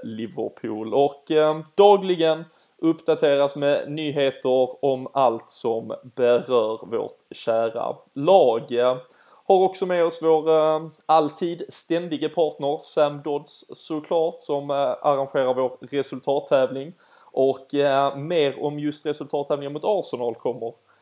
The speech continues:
alldeles strax. Eh, jämnt skägg på många håll där med noll noll resultatet som det blev. Just idag så är vi också väldigt, väldigt glada att presentera två nya samarbetspartners.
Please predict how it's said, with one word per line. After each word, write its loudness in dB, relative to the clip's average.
alldeles 2
strax. -4
Eh, 2
jämnt -2
skägg -4
på 0
många -2
håll -2
där 0
med -4
noll -4
noll -6
resultatet -8
som -8
det -4
blev. 0
Just -4
idag 8
så 2
är 6
vi 0
också -4
väldigt, 0
väldigt -4
glada 2
att -4
presentera 0
två 4
nya -4
samarbetspartners. -2